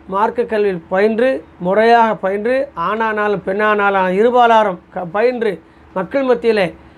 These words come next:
அல்லாஹ்வினுடைய ஆட்சியை நிலைநாட்டு-, நிலைநாட்டுவதற்காக பாடுபடுகின்ற சிறந்த ஒரு களப்பணியிலே,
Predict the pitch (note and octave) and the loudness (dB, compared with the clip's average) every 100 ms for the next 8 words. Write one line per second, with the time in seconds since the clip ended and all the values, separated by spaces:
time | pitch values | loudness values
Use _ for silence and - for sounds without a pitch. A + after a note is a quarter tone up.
0 | - - - G3 B3+ B3 A3+ G#3 F#3+ F#3+ | -20 -14 -6 0 2 2 2 -2 -2 -2
1 | G3 A3 F#3 F#3+ G3 F#3+ F3+ F#3+ G#3+ G#3 | -4 -6 -6 -6 -6 -8 -4 0 2 2
2 | G3 F3+ E3 D#3+ G3+ - F#3 G#3 G3+ F#3 | 0 -4 -2 -2 -2 0 0 0 0 -2
3 | F3+ F3 E3 - - - - - A#3 B3 | -4 -2 -4 -6 -18 -20 -14 0 2 4
4 | B3 C4+ C#4 - - - - - G3+ G#3+ | 4 4 2 -2 -18 -20 -20 -10 -2 0
5 | G#3 F3+ F#3 G#3 B3+ A#3 B3 A#3 G#3+ F3+ | 0 -2 -4 0 0 0 0 0 0 0